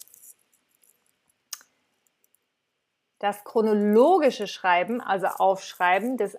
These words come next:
alltäglichen Lebens, begann jedoch erst im neunzehnten Jahrhundert.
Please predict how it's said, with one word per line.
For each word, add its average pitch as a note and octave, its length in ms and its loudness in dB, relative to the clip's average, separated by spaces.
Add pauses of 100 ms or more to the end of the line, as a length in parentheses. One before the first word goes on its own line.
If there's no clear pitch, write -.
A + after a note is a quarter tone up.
alltäglichen B3+ 920 -2
Lebens, G#3+ 500 -2
begann G3+ 520 -4
jedoch A3+ 260 -2
erst G3 400 -6
im G3+ 160 -8
neunzehnten A3 580 -6
Jahrhundert. F#3 680 -10